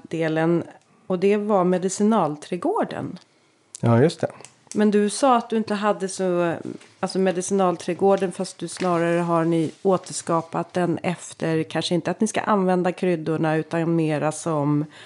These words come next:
Speaker 1: vad sa du?
Speaker 2: Du är, Hildasholm drivs numera av en stiftelse, och, eh, men ättlingar till Axel och Hilda Munthe finns kvar och, eh, deltar i arbetet.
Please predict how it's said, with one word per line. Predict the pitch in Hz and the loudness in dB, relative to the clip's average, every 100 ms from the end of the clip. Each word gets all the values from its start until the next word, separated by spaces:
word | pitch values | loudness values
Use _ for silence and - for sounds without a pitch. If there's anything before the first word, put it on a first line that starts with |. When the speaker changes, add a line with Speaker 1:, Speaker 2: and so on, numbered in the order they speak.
| - - - - - - _ - | -20 -20 -20 -20 -20 -20 _ -12
Speaker 1:
vad | 190 | -10
sa | - 285 294 | -6 -4 -2
du? | 165 73 160 - _ - - - - - - - _ _ - - _ _ - | -2 -4 -8 -14 _ -20 -20 -20 -20 -20 -20 -20 _ _ -20 -20 _ _ 0
Speaker 2:
Du | 135 143 | 6 8
är, | 147 - 147 - - - - 147 - - - | 6 2 -8 -12 -16 -14 -6 -4 -4 -8 -2
Hildasholm | 147 151 151 - 180 143 131 | 2 4 4 6 6 8 8
drivs | 135 123 | 6 6
numera | 127 123 120 113 110 | 4 6 6 6 4
av | 113 | 4
en | 110 | 4
stiftelse, | - 107 - - 147 123 110 107 185 - - - | 4 0 0 0 2 2 -2 0 0 -2 -8 -2
och, | 143 123 - - 127 | 0 0 -4 0 4
eh, | 120 117 - | 6 4 4
men | 135 127 | 4 4
ättlingar | - 170 - 185 175 156 | 4 0 0 0 4 4
till | 123 | 4
Axel | 120 117 131 | -2 0 0
och | 120 | 2
Hilda | 123 117 | 4 4
Munthe | 117 120 117 - 120 113 113 147 151 208 233 202 - | 6 6 4 2 2 4 2 -2 -4 -8 -6 -8 0
finns | 123 110 | 2 0
kvar | - 147 139 117 | 2 4 4 4
och, | 117 113 - - | 0 -2 -6 -4
eh, | 113 113 107 | 0 2 2
deltar | 113 135 117 113 123 | 2 4 4 4 2
i | 107 | 4
arbetet. | 113 117 139 131 - - _ - | 2 2 4 4 0 -10 _ -20